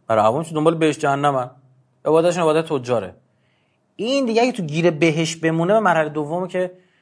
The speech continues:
زهد خواصه نمیرسه. اینجا خود این می‌شه حجاب. اینجا ما دو نوع حجاب داریم. یه سری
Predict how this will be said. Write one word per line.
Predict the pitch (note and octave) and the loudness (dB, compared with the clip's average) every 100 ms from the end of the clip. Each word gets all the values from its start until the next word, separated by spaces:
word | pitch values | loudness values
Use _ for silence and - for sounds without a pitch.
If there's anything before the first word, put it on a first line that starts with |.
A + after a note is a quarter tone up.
| _ _ | _ _
زهد | - C#3+ C3+ | -4 -2 0
خواصه | C#3+ - C#3 C3 C3 - | 0 0 0 0 -2 -4
نمیرسه. | D#3+ G3 B2+ F#2 - _ _ _ _ _ _ _ _ _ _ | -4 -4 -6 -10 -18 _ _ _ _ _ _ _ _ _ _
اینجا | - C3+ E3+ | -8 0 0
خود | - - C#4+ | 0 4 4
این | C#4 C4+ | 6 4
می‌شه | C4+ A3+ | 4 4
حجاب. | G#3+ E3 C3+ A2+ - _ _ _ _ _ _ _ _ - _ _ _ - | 2 2 0 -4 -6 _ _ _ _ _ _ _ _ -20 _ _ _ -2
اینجا | A3 C#4 C#4 C#4+ C#4+ B3 | 2 6 8 8 6 0
ما | C#4 | -4
دو | G#3 C4+ | 0 2
نوع | C4+ G3 | 4 2
حجاب | C#3 A#2+ G#2 - | -2 -6 -8 -10
داریم. | F#2 F2 _ _ _ _ - | -18 -20 _ _ _ _ -8
یه | F3 | -4
سری | G#3+ C4+ | 0 2